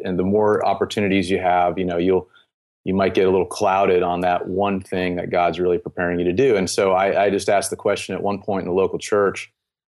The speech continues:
you know, "Lord, are you preparing me to, to step into a role to serve the broader church as a, as this out-, outs-, in this outside capacity?" So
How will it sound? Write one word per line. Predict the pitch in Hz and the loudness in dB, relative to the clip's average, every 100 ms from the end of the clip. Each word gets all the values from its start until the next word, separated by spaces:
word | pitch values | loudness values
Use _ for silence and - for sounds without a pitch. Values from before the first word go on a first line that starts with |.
| - | -6
you | |
know, | 95 | 0
"Lord, | 92 92 | 2 2
are | |
you | 98 | 2
preparing | 95 82 98 92 | -2 -4 0 0
me | 90 87 | 0 2
to, | 87 80 | 0 -2
to | - - 87 | -4 -2 -2
step | - 107 - | 0 -2 0
into | 92 85 | -2 -2
a | 92 | 0
role | 87 90 87 87 85 _ _ _ | 2 2 2 0 -2 _ _ _
to | 92 | -8
serve | - 92 | 0 0
the | 85 | 0
broader | 85 87 87 87 | 0 2 2 0
church | - 90 85 - | 0 0 0 0
as | 82 | -2
a, | 85 82 - | 0 -2 -2
as | 85 82 | -2 -2
this | 85 - | -2 0
out-, | 87 87 90 | 0 2 0
outs-, | 92 - | -2 -2
in | - 92 | -6 -4
this | 85 | -2
outside | 92 87 - 87 85 82 | 0 0 0 0 0 -4
capacity?" | - - 87 87 - - | -10 -2 -2 -2 -6 -8
So | 90 - 92 90 | -4 0 0 0